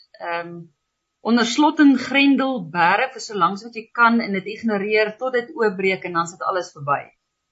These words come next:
Eh, ja, en so my, ehm, seun is, eh, vyftien Junie negentien sesennegentig gebore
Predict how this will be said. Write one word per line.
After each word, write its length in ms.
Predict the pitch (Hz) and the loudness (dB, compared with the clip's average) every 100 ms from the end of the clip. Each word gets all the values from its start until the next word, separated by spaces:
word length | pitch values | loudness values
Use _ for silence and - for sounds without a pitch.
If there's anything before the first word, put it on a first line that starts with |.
| _ _ _ _ - | _ _ _ _ 0
Eh, 420 | 214 214 214 196 | 2 4 2 2
ja, 320 | 220 302 214 | 2 4 2
en 180 | 208 226 | 2 0
so 260 | - 254 233 | 0 0 2
my, 720 | 233 214 220 302 311 285 - - | 0 2 4 4 2 -2 -10 -4
ehm, 440 | 214 220 233 220 214 | 0 2 2 0 -4
seun 840 | - - 311 330 269 240 320 302 | -14 -8 -2 2 4 4 2 2
is, 540 | - 226 - - - - | 0 -2 -2 -8 -8 -4
eh, 220 | 147 196 185 _ _ _ _ 233 | -2 -4 -6 _ _ _ _ -2
vyftien 400 | 247 247 247 190 | -2 2 4 6
Junie 320 | 190 254 330 | 4 4 4
negentien 640 | 220 196 214 214 208 208 | 4 0 -4 -4 -4 -2
sesennegentig 800 | 202 220 214 220 202 196 196 196 | -2 -4 -4 -4 -4 -4 -6 -10
gebore 640 | 196 156 156 180 262 370 | -14 -6 -2 -2 -2 -4